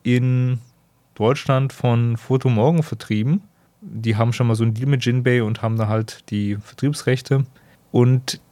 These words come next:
da habe ich mich für den neueren entschieden, weil der sowohl H S S wie auch Supersync fähig ist und mir auch von den Berichten, die ich mir angeguckt habe, so ein bisschen höherwertigen Eindruck, äh, gemacht hat. Jinbei ist ja eine China-Firma,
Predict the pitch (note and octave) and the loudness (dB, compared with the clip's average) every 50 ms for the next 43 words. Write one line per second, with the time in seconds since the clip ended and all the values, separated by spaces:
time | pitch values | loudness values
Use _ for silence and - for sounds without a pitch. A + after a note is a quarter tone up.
0 | - _ B2+ A#2 A#2+ B2+ C3+ C#3+ C#3+ C#3+ B2 A#2 C3+ C3 C3+ B2+ - C#3+ C#3 B2 | -6 _ 0 0 2 2 2 2 0 0 0 0 0 0 -2 -2 -2 -4 -4 -4
1 | - - - B2+ A#2 A#2+ A#2 A2+ A#2+ D3 D#3+ E3 E3+ D#3+ D3 D#3+ D#3 - - D#3+ | -6 -4 -4 -2 -2 0 -2 0 0 0 0 0 0 -2 -2 -4 -4 -2 -2 -2
2 | E3 D#3 D#3+ E3 E3 D#3 D3+ - C#3 A#2 A#2+ A#2 A#2 A#2+ B2+ B2 A#2+ A#2+ - - | 0 0 2 0 0 -2 -2 -6 -4 0 0 2 2 2 2 2 0 0 -2 -6
3 | - A2 A#2+ B2 C3 C3 C3+ C#3+ C#3+ C3 A2+ - B2+ B2 C3 B2+ - - - C3+ | -10 -8 -4 -4 -2 0 0 0 0 0 0 0 0 0 0 -2 -2 -2 -2 -2
4 | D3 - - - A#2 - G#2 B2 A#2 - - D3+ D3+ - D3 B2+ A2+ A2+ A2 A#2 | -2 -2 -6 -6 -4 -2 -2 -2 -2 -4 -8 -8 0 2 2 2 2 0 0 0
5 | A2+ - - - A#2 B2 C3+ - - A#2 C#3 D3 - B2 B2 A#2+ - B2+ A2+ - | -2 -4 -2 0 0 0 0 -2 -2 -2 -2 0 0 -4 -4 -4 -4 -4 -2 0
6 | - - - - - - - C3+ B2+ A#2+ A#2 A#2+ A#2+ A2 A#2 A#2 C3+ - - D3 | -2 -2 -2 -8 -20 -4 -2 0 2 2 2 2 2 2 2 0 0 0 -2 -4
7 | C3 B2 - C3+ A#2+ G2+ B2+ C3 - C3+ C3 - - - B2 B2 B2 B2 A#2+ B2 | -4 -2 -2 -2 0 0 0 0 0 -2 -6 -4 0 0 2 2 2 0 0 0
8 | A#2 A#2 A#2+ - C3 B2+ A#2+ A#2 - - - _ _ _ - - - G#2+ - A#2+ | -2 -2 0 0 0 0 0 -2 -6 -16 -20 _ _ _ -20 -14 -14 -4 -2 0
9 | B2+ C3+ C#3+ C3+ B2+ A#2 A#2 A#2+ A#2+ - B2+ B2+ A#2+ - B2+ C3 B2+ B2+ A#2+ A2+ | 4 4 6 4 6 6 4 2 2 0 -4 -2 0 0 0 0 2 2 2 2
10 | - - - - - A2 G#2 G#2 G#2 G#2+ - - - A#2 A2+ A2 A2+ - - - | 0 -8 -14 -12 -6 -4 -4 -4 -4 -6 -8 -4 -2 2 2 2 2 0 -4 -4
11 | - C3 D3+ D#3 - _ _ _ _ - - B2 C3+ D#3 D#3 D#3 - - D3 - | -2 -2 -2 -2 -4 _ _ _ _ -4 -2 0 2 2 2 2 0 0 -2 0
12 | - D3+ C#3+ C#3 C#3 C3+ C3 B2+ B2+ B2+ B2 A#2+ A2+ - _ _ - _ _ - | 0 0 2 2 2 2 2 2 2 0 0 -2 -6 -12 _ _ -20 _ _ -20
13 | - - D3+ D#3 E3 E3+ E3+ E3 - - F3 F3 F3 F3+ G3 G3+ G3 F#3 | -6 -2 0 0 2 2 0 -2 0 -2 0 0 2 2 2 2 2 0